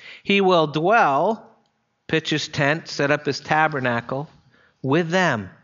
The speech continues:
and they will be his people, and God himself will be with them as their God." And this, uh, word, dwelt, or pitched a tent, or tabernacled,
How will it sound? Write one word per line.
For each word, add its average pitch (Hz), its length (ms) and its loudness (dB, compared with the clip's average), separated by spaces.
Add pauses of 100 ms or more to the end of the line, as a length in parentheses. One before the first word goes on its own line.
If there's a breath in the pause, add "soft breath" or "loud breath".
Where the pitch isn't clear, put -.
(400)
and 117 120 -8
they 143 160 2
will 175 120 -2
be 170 160 -2
his 156 140 -4
people, 98 540 -6 (320)
and 113 100 -8
God 123 220 0
himself 120 480 -4
will 113 100 -6
be 120 160 -2
with 113 220 -2
them 113 240 -2
as 107 160 -6
their 107 160 -4
God." 98 400 -6 (1400 loud breath)
And 151 140 2
this, 208 300 0 (1400 loud breath)
uh, 131 280 0 (160)
word, 147 560 -2
dwelt, 127 720 -2 (180)
or - 80 -20
pitched - 420 -4
a 135 60 -2
tent, - 380 -4
or 117 100 -8
tabernacled, 147 1120 -4